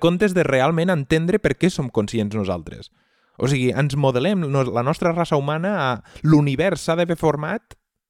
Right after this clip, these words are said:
d'una manera perquè nosaltres estiguem vius aquí. Per comptes de com és que vam sortir així i a respondre a aquesta pregunta. O sigui, eh, jo, jo també ho he pensat moltes vegades, eh? O sigui, les ciutats externes o a Barcelona ara mateix existeixen?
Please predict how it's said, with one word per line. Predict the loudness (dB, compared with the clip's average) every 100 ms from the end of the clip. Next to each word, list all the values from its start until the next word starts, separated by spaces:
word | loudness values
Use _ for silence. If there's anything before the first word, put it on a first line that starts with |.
| _ -8
d'una | 0 2 4
manera | 2 2 2 0
perquè | 2
nosaltres | 2 2 2 0 0
estiguem | 0 0 2
vius | 2 2
aquí. | -2 -6 -10 _ -10 -2
Per | 0
comptes | 2 2 4
de | 2 2 -4 _ _
com | 0 2
és | 0 -2
que | 2 2 2 -4 _ _ _ _
vam | -2 0 0
sortir | 0 -2 -2 -2
així | -2 -4 -8 -10 _ _ _ _ -4
i | -2 0 -2 -4
a | -2
respondre | 0 0 0 2 2
a |
aquesta | 0 -2 -4
pregunta. | -2 -4 -8 -16 -20 _ _ _ _ _ _ _ _ _
O | 0
sigui, | 2 2 2 4
eh, | 2 0 -6 -8 -4
jo, | -2
jo | 0 -2
també | 0 0
ho |
he | 0
pensat | -4 -4
moltes | -4 -4 -4
vegades, | -6 -8 -8
eh? | -8 -4 -2
O |
sigui, | -2 -2 -2
les | -2 0
ciutats | 0 0 -2 -4
externes | -6 -2 -2 -2 -2 -2 -2
o |
a | -2 -4
Barcelona | -4 -4 -4 -4 -2 -2
ara | -2
mateix | -2 -2 -2
existeixen? | -2 -2 -4 0 0 0 -4